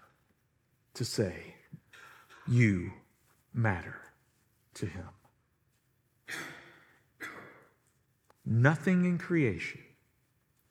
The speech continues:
can separate us from the love of God in Christ Jesus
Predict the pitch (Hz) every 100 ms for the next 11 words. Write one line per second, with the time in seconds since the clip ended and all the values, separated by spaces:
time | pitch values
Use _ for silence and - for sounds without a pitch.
0 | _ _ _ _ - 98 - 143 143 147
1 | 147 120 92 - 110 104 113 117 123 120
2 | 110 90 78 - - - 113 110 113 -
3 | 107 104 - - 107 95 90 90 85